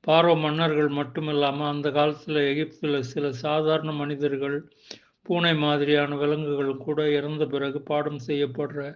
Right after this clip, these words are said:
பாக்கியத்தை பெற்றிருந்தன. இந்த மம்மி உடல்கள் எகிப்து நாட்டுல மட்டுமில்ல, பெரு, சீனா மாதிரியான வேற பல நாடுகள்லயும் இருக்கு. சரி, இதெல்லாம் உங்களுக்கு தெரிஞ்ச சங்கதி தான். மம்மி உடல்கள் இப்ப மியூசியம்ன்ற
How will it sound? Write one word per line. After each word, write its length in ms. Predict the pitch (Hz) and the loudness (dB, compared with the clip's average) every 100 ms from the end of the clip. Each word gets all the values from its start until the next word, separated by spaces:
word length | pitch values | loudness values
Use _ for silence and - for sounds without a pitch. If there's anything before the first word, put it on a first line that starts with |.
| _ - _ _ - | _ -20 _ _ -2
பாக்கியத்தை 580 | 151 156 156 147 123 143 | 0 2 4 2 2 -4
பெற்றிருந்தன. 720 | 120 135 - 143 135 131 127 131 - _ _ _ _ _ _ _ _ _ _ _ - | -2 -4 -2 -4 -2 -6 -6 -8 -12 _ _ _ _ _ _ _ _ _ _ _ -2
இந்த 260 | 165 160 156 156 | 0 4 4 4
மம்மி 260 | 156 175 180 160 | 2 2 4 4
உடல்கள் 440 | 156 147 151 160 147 | 4 4 2 2 2
எகிப்து 380 | 151 165 - 160 | 2 -2 -2 -2
நாட்டுல 360 | 151 131 143 135 | -2 -2 -4 -4
மட்டுமில்ல, 520 | 143 - 170 151 143 139 139 123 | -4 -6 -6 -4 -2 -2 -4 -2
பெரு, 280 | 156 156 160 156 | 0 4 2 2
சீனா 420 | - 160 160 160 151 | -2 0 0 0 -2
மாதிரியான 500 | 147 143 143 143 143 151 151 _ _ _ _ - | -2 0 0 0 -2 -6 -8 _ _ _ _ 0
வேற 220 | 156 160 156 147 | 4 6 4 2
பல 220 | 143 139 | 2 0
நாடுகள்லயும் 800 | 139 147 151 147 139 139 147 147 135 | 0 0 2 2 0 -2 -2 0 0
இருக்கு. 300 | 123 123 135 - - _ _ _ _ _ - | -2 -4 -6 -8 -16 _ _ _ _ _ -2
சரி, 280 | 170 160 151 | 2 4 4
இதெல்லாம் 360 | 147 147 165 165 | 4 2 2 0
உங்களுக்கு 320 | 151 147 131 120 | 0 0 0 0
தெரிஞ்ச 380 | 156 151 160 147 120 | 0 0 -2 -2 -2
சங்கதி 420 | 139 139 127 127 131 | -4 -2 -2 -4 -4
தான். 160 | 139 - _ - - _ _ - | -8 -12 _ -20 -20 _ _ -6
மம்மி 300 | 156 160 180 170 | -2 2 4 6
உடல்கள் 420 | 156 147 147 160 135 | 6 4 4 2 2
இப்ப 180 | 160 147 | -4 -2
மியூசியம்ன்ற 760 | 156 165 165 160 151 143 135 | -4 -4 0 -2 0 -6 -4